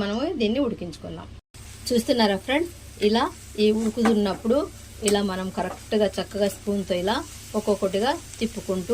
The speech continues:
ఉండాలన్నమాట. ఎంత జాగ్రత్తగా వండినా కూడా ఈ చేప జొన్న అయితే, అంటే చేప గుడ్లు అయితే కొంచెం పొడి పొడిగానే పగిలిపోతూ ఉంటాయి అన్నమాట. ఇప్పుడు మనం ఇందులో ఆయిల్ వేసేసుకొని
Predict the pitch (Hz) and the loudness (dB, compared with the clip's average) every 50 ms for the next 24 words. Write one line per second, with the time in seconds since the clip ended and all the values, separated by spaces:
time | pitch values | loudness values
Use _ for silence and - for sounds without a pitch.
0 | 240 220 180 165 165 160 156 156 151 156 156 156 156 151 170 - - - - - | 2 2 2 0 -2 -2 -2 -2 -4 -4 -6 -6 -8 -8 -8 -8 -10 -10 -12 -16
1 | - - - 202 196 190 - 233 214 208 226 208 214 226 240 233 226 - 247 240 | -16 -8 -6 -4 -4 -2 -2 -4 -2 2 4 4 4 4 2 -2 -4 -4 -4 0
2 | 233 233 226 226 226 220 220 220 214 208 226 220 226 262 285 262 240 220 214 208 | 0 2 4 4 4 4 4 2 2 0 0 0 0 0 0 0 0 0 0 2
3 | 208 208 202 202 - 220 220 220 190 170 202 196 196 202 202 202 196 - 196 190 | 0 0 -2 -2 -2 0 0 0 0 0 0 0 0 0 0 0 0 0 0 0
4 | 190 196 196 226 220 - - - - - - 190 - 220 202 208 214 214 226 202 | 0 0 -2 -6 -8 -8 -12 -16 -14 -12 -12 -6 -2 2 2 2 2 0 -2 -2
5 | 214 196 180 185 202 202 196 190 190 196 185 185 190 190 196 - - - - - | -2 -2 -2 0 2 2 2 0 0 -2 -4 -2 -2 -4 -6 -8 -12 -16 -16 -16
6 | - - - - - - - - 208 202 185 - 196 190 190 - 202 196 196 214 | -16 -16 -16 -16 -16 -12 -4 -2 -2 -2 0 -2 -4 -2 -2 0 0 0 0 0
7 | 214 202 208 202 208 196 208 220 262 320 339 - - - - - 214 202 202 208 | 0 0 2 0 0 0 0 0 -2 -2 -4 -6 -10 -16 -4 0 2 2 2 2
8 | 202 - 220 202 190 190 - 226 208 190 180 165 - 165 156 151 151 156 156 151 | 0 0 0 0 0 0 -2 -2 -2 -2 -4 -6 -6 -6 -6 -6 -6 -6 -6 -6
9 | 147 - - - - - - - - - - 208 208 208 - 226 220 220 214 208 | -8 -8 -10 -12 -12 -14 -16 -16 -16 -8 -4 -4 -4 -2 -2 0 0 2 2 2
10 | 208 - - - 202 208 202 202 202 196 202 220 277 392 403 - - - - - | 0 -2 -4 -2 0 0 0 0 0 0 0 2 2 0 0 -4 -12 -16 -12 -4
11 | - 196 196 208 208 208 196 196 190 180 196 185 185 - - 202 220 285 | 0 2 4 4 4 4 2 0 0 -2 -2 -4 -4 -4 -4 -4 -2 -2